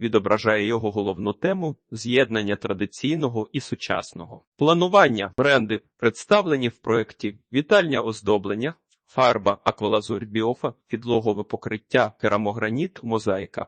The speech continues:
апіані меблі, диван, честер, софа, Улгоюсе, столик журнальний, Каре де Сін, освітлення, люстра, Ларте Люце на полі, підвісні світильники в камінній зоні, Natural Concept, кухня, їдальня,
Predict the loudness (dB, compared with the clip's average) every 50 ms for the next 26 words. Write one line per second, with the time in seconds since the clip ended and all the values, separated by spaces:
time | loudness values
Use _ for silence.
0 | _ -4 -4 -2 _ -2 0 2 2 2 0 -2 -4 -2 0 0 0 -2 -2 -6
1 | -10 -10 _ _ _ _ _ _ -4 -2 2 4 4 4 4 2 0 0 2 2
2 | 2 2 -2 -6 -6 -4 -4 -6 -4 -4 -4 -6 -6 -6 _ _ _ _ _ _
3 | _ _ _ _ _ _ _ _ _ -4 -4 -2 -2 -2 0 2 2 2 0 -2
4 | -2 -4 -4 -4 -2 0 2 2 2 0 -2 -4 -6 -6 -4 -2 0 0 0 0
5 | 0 -2 -6 -8 -10 _ _ _ _ 2 2 2 2 0 -2 -4 -6 -6 -6 -8
6 | -8 -8 -10 -14 -14 -12 -8 -4 -4 -4 -2 -4 -6 -6 -4 -4 -6 -6 -8 _
7 | _ _ -8 -4 -2 -2 -2 -2 -4 -6 -6 -6 -6 -6 _ -4 0 2 2 2
8 | 2 0 -2 -4 -2 -2 -4 -6 -6 -6 -4 -4 -4 -4 -2 -2 -2 0 -2 -6
9 | -10 _ _ _ _ _ -4 -4 -4 -4 -6 -6 -4 -4 -4 -4 -4 -4 -4 -6
10 | -6 -4 -2 -4 -2 -2 -4 -4 -2 -2 -2 -2 _ -4 -2 -2 -2 -2 -2 -2
11 | -2 -2 -2 -2 -2 -2 -2 -4 -8 -10 -12 _ _ _ -4 -2 -2 0 2 2
12 | 4 4 4 2 0 -2 -4 -4 -4 -2 0 -2 -2 -2 -2 _ -20 -12 -8 -8
13 | -8 -6 -6 -6 -4 -4 -4 -4 -2 0 -2 -2 -2 -4 -8 -6